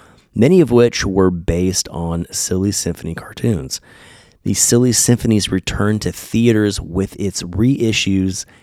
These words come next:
and re-releases and eventually tied with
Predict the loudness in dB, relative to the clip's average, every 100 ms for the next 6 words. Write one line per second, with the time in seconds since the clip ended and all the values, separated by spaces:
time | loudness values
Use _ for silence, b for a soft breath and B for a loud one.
0 | b _ -4 -4 -2 2 4 4 0 0
1 | -6 -6 -6 -8 -6 -6 -2 -2 0 2
2 | 2 2 -4 -4 -2 0 0 -2 -6 -6
3 | -4 -4 -6